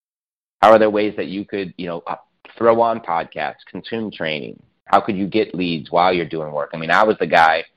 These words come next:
back in two thousand five taking the, the, the, you know, the orders, the bartender. I was ordering the, you know, getting food from Ruby Tuesday, taking their, their, their orders, putting it in the little computer, and then going out and calling my leads. And if it was a good lead, if it was like a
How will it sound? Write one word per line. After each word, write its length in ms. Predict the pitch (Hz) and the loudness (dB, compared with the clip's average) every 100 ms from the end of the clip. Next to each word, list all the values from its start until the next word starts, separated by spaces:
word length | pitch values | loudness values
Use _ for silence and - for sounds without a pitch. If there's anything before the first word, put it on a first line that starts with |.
| _ _ _ | _ _ _
back 200 | - 92 | -2 -2
in 60 | 90 | -2
two 140 | - | -8
thousand 380 | 98 92 82 82 | -4 -2 -2 -6
five 260 | - 87 85 | -4 -2 -4
taking 280 | - 92 87 | -6 -8 -8
the, 160 | 82 76 - | -10 -12 -10
the, 300 | 85 76 - | -8 -8 -4
the, 320 | - 80 78 - | -2 0 0 -4
you 60 | |
know, 120 | 80 80 | -6 -4
the 120 | 80 | 2
orders, 380 | 98 101 78 73 | 4 6 4 -2
the 60 | - | 0
bartender. 460 | 92 95 92 87 | 4 4 4 -2
I 120 | 78 82 | -2 -2
was 100 | 78 | -4
ordering 380 | - 98 98 92 | -4 -2 -2 -2
the, 80 | 85 - | -6 -8
you 160 | 50 90 | -8 -6
know, 80 | |
getting 220 | 80 104 78 | -2 -4 -2
food 260 | 107 104 | -2 -2
from 240 | - 87 82 _ _ _ _ _ | -2 -4 -6 _ _ _ _ _
Ruby 280 | 82 110 110 | -2 0 2
Tuesday, 640 | 110 131 107 92 87 82 - _ | 2 2 4 4 4 2 -6 _
taking 360 | 104 104 104 98 | -2 0 0 2
their, 320 | 98 101 - | 2 2 0
their, 460 | - 90 101 101 - _ - | -4 2 2 2 -4 _ -8
their 180 | 82 | 0
orders, 500 | 113 156 110 95 95 - | 2 2 0 -4 -6 -10
putting 220 | 117 107 | -8 -6
it 40 | 120 | -6
in 140 | 107 | -8
the 80 | 107 | -8
little 200 | 107 107 | -6 -8
computer, 600 | - 101 151 120 92 - _ _ _ _ | -8 -4 0 2 2 -2 _ _ _ _
and 80 | 101 | -6
then 100 | 107 | -2
going 220 | 101 110 | 2 2
out 160 | 113 113 | 2 0
and 80 | 85 | 0
calling 200 | 113 113 | -2 -2
my 140 | 107 | -4
leads. 320 | 107 123 78 _ _ _ _ _ _ _ _ _ _ _ _ _ _ _ _ _ _ _ _ _ _ _ _ _ _ | -6 -8 -10 _ _ _ _ _ _ _ _ _ _ _ _ _ _ _ _ _ _ _ _ _ _ _ _ _ _
And 140 | 95 | -6
if 80 | 104 | -4
it 60 | 104 | -2
was 160 | 104 | -2
a 60 | 98 | -4
good 240 | 80 107 | -2 0
lead, 240 | 95 101 139 | 0 0 2
if 100 | - | 0
it 40 | |
was 140 | 101 95 | 0 -2
like 140 | 90 | -2
a 100 | 90 | -4